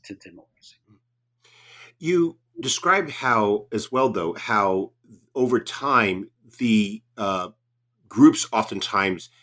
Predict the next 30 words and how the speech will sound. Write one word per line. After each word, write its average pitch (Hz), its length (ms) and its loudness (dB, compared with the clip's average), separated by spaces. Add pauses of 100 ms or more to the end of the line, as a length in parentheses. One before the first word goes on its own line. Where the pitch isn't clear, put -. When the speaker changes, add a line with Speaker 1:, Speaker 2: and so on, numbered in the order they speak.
(280)
Speaker 2:
gained 113 480 0
individual 110 480 0
reputations, 87 760 -8
that, 87 200 -10
that 90 160 -12
people 107 320 0
began 98 500 -2
to, 90 340 -8 (400)
uh, 95 220 2
assume 110 380 0
things 95 520 -6
about 92 460 -2
certain 90 300 -6 (240)
national 104 580 -2
groups 73 420 -14
and, 85 140 -12
and, 87 180 -16
and 95 220 -14
how 95 220 -2
they 90 100 -4
began 92 360 -2
to 90 60 -6
s-, - 360 -8
assume 107 280 -2
certain - 240 -6
things 101 140 -10
about 90 160 -4
ideological 92 600 0
groups. 82 200 -14
And 92 120 -10